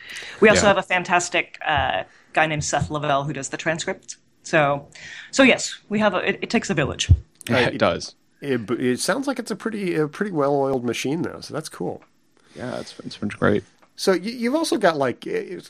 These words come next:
Speaker 3: like, on, on the actual, like, event side, like, you've got a, a whole pile of interesting stuff queued up over the next, like, couple of months, uh, like, workshops, you know, training events and stuff like that. Is there anything in particular coming up that, uh,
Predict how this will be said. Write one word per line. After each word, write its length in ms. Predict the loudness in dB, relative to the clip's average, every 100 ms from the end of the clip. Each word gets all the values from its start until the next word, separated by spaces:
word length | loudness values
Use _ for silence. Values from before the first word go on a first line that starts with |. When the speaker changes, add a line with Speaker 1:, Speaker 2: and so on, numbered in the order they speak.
| -2
Speaker 3:
like, 240 | -2 0
on, 220 | 0 -2 -2
on 100 | -2
the 140 | 0 -2
actual, 360 | -2 -2 0
like, 240 | 0 -2 -2
event 420 | -4 -2 -4 -6
side, 460 | -6 -4 -4 -6 -6
like, 280 | -6 -6 -6
you've 120 | -4
got 160 | -2 0
a, 480 | 0 0 -2 -4 -4
a 200 | -4 -4
whole 300 | -4 -4 -4
pile 420 | -4 -2 -2 -2
of 100 | -4
interesting 480 | -4 -6 -6 -8 -8
stuff 320 | -6 -8 -8
queued 280 | -8 -4 -2
up 280 | -2 -4 -4
over 180 | -4 -4
the 80 | -4
next, 340 | -4 -6 -8
like, 200 | -8 -8
couple 280 | -12 -8 -6
of 60 |
months, 580 | -4 -4 -6 -6 -8 -4
uh, 360 | -4 -4 -4 -6 -8 -6
like, 260 | -6 -6 -8
workshops, 920 | -6 -6 -4 -4 -4 -6 -6 -6 -4
you 80 | -4
know, 180 | -4 -6
training 300 | -8 -6 -6
events 260 | -6 -6 -8
and 60 |
stuff 180 | -10 -8
like 140 | -6
that. 420 | -4 -2 -2 -4 -8 -10
Is 260 | -10 -8
there 100 | -4
anything 260 | -2 -2 -2
in 100 | -4
particular 420 | -6 -10 -6 -6
coming 300 | -6 -6 -4
up 140 | -4 -2
that, 200 | 0 2
uh, 280 | 2 0